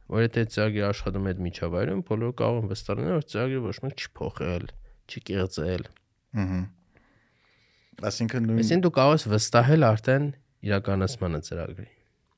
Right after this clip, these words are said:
Speaker 1: Աշխատ-, ա, ըմ, execution-ին։
Speaker 2: Հա, էլի իրականացմանը։
Speaker 1: Ու դա շատ նոր հնարավորություններ բացեց։
Speaker 2: Բայց ինքը իր տեսակով ավելի պարզ է, չէ՞, բարդ, ը, տրանզակցիաներ կամ բարդ փոխհարաբերություններ դու այդ smart contract-ներով դեռ չես կարա ստեղծես։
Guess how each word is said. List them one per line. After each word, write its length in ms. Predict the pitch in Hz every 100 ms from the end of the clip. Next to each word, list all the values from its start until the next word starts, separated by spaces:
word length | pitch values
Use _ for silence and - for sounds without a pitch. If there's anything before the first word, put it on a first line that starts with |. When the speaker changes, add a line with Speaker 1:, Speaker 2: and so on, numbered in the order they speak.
| _ _ -
Speaker 1:
Աշխատ-, 400 | 104 117 131 117 104
ա, 160 | 107 95
ըմ, 240 | 73 101 95 - -
execution-ին։ 760 | 117 117 110 113 - 107 73 - _ _
Speaker 2:
Հա, 180 | 120
էլի 180 | 143 165
իրականացմանը։ 840 | 113 110 113 113 117 - 101 98 98 _ -
Speaker 1:
Ու 140 | -
դա 140 | 131 156
շատ 320 | - 156 131
նոր 260 | 120 131
հնարավորություններ 800 | 101 85 87 92 92 - 92 73
բացեց։ 560 | - 62 - - - - _ _ -
Speaker 2:
Բայց 300 | 92 113 120
ինքը 320 | 143 147 170 170 -
իր 180 | 82 120
տեսակով 540 | 113 107 - 110 139 120
ավելի 340 | 107 113 117
պարզ 300 | 110 98 95
է, 80 | 92
չէ՞, 200 | 104 113 107
բարդ, 500 | 98 92 95 - - -
ը, 160 | 101 98 95 98
տրանզակցիաներ 960 | - 101 95 98 92 - 98 101 101
կամ 240 | - 95 92
բարդ 320 | 92 92 90 -
փոխհարաբերություններ 1120 | 92 87 98 95 98 98 98 - 101 104 110
դու 140 | 98
այդ 80 | -
smart 320 | - 95 -
contract-ներով 680 | 98 95 - 98 - 98 101
դեռ 260 | 113 98 -
չես 300 | - 90 -
կարա 280 | - -
ստեղծես։ 640 | - - - - - -